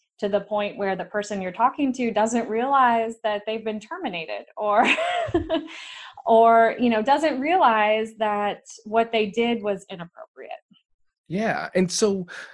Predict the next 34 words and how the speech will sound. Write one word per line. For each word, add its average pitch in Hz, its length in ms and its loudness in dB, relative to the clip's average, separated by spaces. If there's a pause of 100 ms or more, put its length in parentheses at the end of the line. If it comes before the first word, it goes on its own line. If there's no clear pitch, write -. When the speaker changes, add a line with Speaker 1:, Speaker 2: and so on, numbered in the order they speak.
(200)
Speaker 2:
one 208 160 -4
of 214 100 -4
the 131 80 0
key - 220 -6
points 120 280 -4
that 101 100 -4
you 104 80 -4
mentioned 101 320 -4
there 101 180 -4
was 98 540 -8
making 135 440 -2
sure 113 220 -4
you 107 160 -2
control 107 680 -6
your 98 380 -8
emotions 104 680 -8 (120)
and 113 460 -6
keep 156 260 -6
everybody 127 420 0
focused 113 640 -4
so 113 160 -2
their 143 300 0
emotions 113 580 -6
don't 104 180 -8
get 101 160 -8
problematic 101 580 -6
for 104 180 -6
the 87 80 -8
conversation. 95 760 -8 (420)
And 120 160 -6
again, 123 460 -4
that 113 180 -4
makes 143 320 -4
sense, - 540 -6